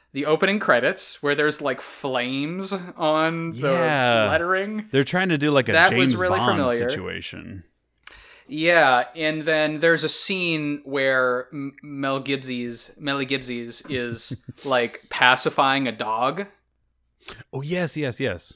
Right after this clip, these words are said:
Speaker 2: Yeah.
Speaker 1: And I remember that, I think because that was still when I was very actively, uh, fearful of dogs. Uh,
Speaker 2: Okay.
Speaker 1: so
Speaker 2: Yeah.
Speaker 1: that, that made a lot of sense. So I probably paid really close attention to that scene and probably thought, like,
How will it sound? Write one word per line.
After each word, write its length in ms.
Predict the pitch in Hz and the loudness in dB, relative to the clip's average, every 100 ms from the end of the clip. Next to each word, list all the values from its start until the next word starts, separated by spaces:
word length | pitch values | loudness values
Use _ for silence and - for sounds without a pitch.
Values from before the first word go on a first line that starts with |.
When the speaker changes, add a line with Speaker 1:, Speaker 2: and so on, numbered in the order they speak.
| _ | _
Speaker 2:
Yeah. 260 | 127 107 85 - _ - | -4 -2 -4 -10 _ -6
Speaker 1:
And 520 | 139 135 131 127 135 131 | -4 -2 -2 -4 -6 0
I 340 | 135 131 131 | 4 4 2
remember 440 | 127 127 120 120 117 | 0 0 0 -2 -2
that, 200 | 117 120 | -4 -4
I 100 | 160 | -8
think 380 | 165 233 370 - | -4 -2 -2 0
because 380 | 240 196 156 147 | -2 0 0 0
that 160 | 160 | -2
was 120 | 143 - | -2 -4
still 280 | - 135 | -4 -2
when 140 | 131 127 | 0 0
I 60 | |
was 120 | 123 120 | 0 0
very 280 | 127 123 123 | 0 0 -2
actively, 920 | 120 113 - 117 117 110 110 110 107 - | -4 -6 -8 -8 -8 -8 -8 -12 -14 -10
uh, 400 | 120 110 104 107 | -8 -6 -6 -10
fearful 500 | - 160 170 160 127 | -6 0 0 0 -2
of 120 | 113 | -2
dogs. 580 | 113 104 104 104 - - _ _ _ _ _ _ - - | -6 -10 -10 -14 -18 -20 _ _ _ _ _ _ -12 -4
Uh, 240 | 110 135 | 0 0
Speaker 2:
Okay. 160 | 160 196 | 0 0
Speaker 1:
so 420 | 135 113 107 107 | 0 0 -2 -4
Speaker 2:
Yeah. 300 | 110 104 170 | 0 2 2
Speaker 1:
that, 100 | 92 | 2
that 140 | 143 156 | 2 2
made 120 | 127 | 2
a 60 | 117 | -2
lot 140 | 110 | -4
of 60 | 110 | -6
sense. 300 | - 110 104 | -8 -10 -10
So 340 | - 123 113 123 | -2 0 0 0
I 120 | 135 | 0
probably 420 | 135 139 120 120 | 2 0 0 -4
paid 300 | - 123 110 | -2 -2 -2
really 300 | 117 117 113 | -4 -2 -4
close 260 | 113 127 117 | -4 -6 -6
attention 340 | - 110 135 | -8 -8 -6
to 40 | 127 | -4
that 200 | 131 127 | -6 -6
scene 320 | 139 131 131 | -8 -8 -6
and 120 | 117 | -6
probably 380 | 120 117 117 113 | -2 -4 -4 -8
thought, 280 | - 120 120 | -4 -4 -4
like, 300 | 117 113 - | -6 -6 -8